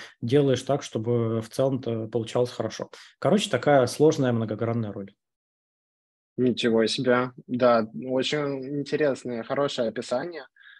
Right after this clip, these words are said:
Speaker 2: А я вот, знаешь, еще когда думаю про то, кто такой тимлид, вот у меня в голове, на самом деле, вот ты много раз щас сказал «руководитель»,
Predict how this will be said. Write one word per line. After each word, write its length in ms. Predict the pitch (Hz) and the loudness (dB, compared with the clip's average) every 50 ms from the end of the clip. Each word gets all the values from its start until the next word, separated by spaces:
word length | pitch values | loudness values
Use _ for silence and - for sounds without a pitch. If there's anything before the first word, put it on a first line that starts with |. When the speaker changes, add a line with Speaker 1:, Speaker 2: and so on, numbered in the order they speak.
| - - _ _ _ _ | -20 -20 _ _ _ _
Speaker 2:
А 80 | - 127 | 0 0
я 60 | 139 | 2
вот, 80 | 139 131 | 2 2
знаешь, 340 | 156 156 190 214 202 - - | 0 0 0 0 0 0 -2
еще 280 | 151 135 - - 151 147 | -2 -2 -2 -2 -2 -2
когда 220 | - 135 131 131 | -2 -2 -4 -2
думаю 440 | 131 131 139 151 156 147 139 131 120 | -2 -4 -4 -4 -4 -6 -6 -6 -6
про 380 | - - 120 120 120 123 120 120 - - | -8 -6 -4 -2 0 0 0 -2 -4 -6
то, 240 | - 135 139 135 123 | -6 -4 -4 -4 -6
кто 180 | - - 139 | -6 -8 -8
такой 260 | 127 - 120 - 135 127 | -8 -6 -2 -2 -2 -2
тимлид, 500 | - - 135 123 123 156 220 233 - _ _ _ - - - _ - | -2 -2 0 0 2 2 0 -2 -6 _ _ _ -20 -20 -20 _ -8
вот 140 | 127 117 123 | -6 -4 -2
у 40 | |
меня 360 | 127 127 135 156 170 160 151 139 | 0 0 0 0 0 0 0 0
в 100 | 127 117 | -2 -2
голове, 300 | 123 123 120 120 147 160 | -2 -2 -2 -2 -2 -4
на 140 | 156 131 120 | -6 -8 -8
самом 180 | - 135 131 127 | -8 -8 -6 -4
деле, 140 | 123 120 117 | -4 -4 -4
вот 100 | 113 - _ _ _ - | -6 -8 _ _ _ -4
ты 100 | 151 143 | -4 -2
много 320 | 147 147 147 135 135 131 | -2 -2 -2 -2 -2 0
раз 220 | 123 131 131 127 | 0 -2 -2 -4
щас 180 | - - 123 - | -6 -8 -8 -8
сказал 400 | - - 117 120 123 127 127 120 | -8 -10 -6 -4 -2 -2 -2 -2
«руководитель», 800 | - 110 - 127 120 120 127 127 151 220 220 - - - - | -4 -4 -4 -2 0 0 0 -2 -4 -6 -6 -8 -10 -10 -10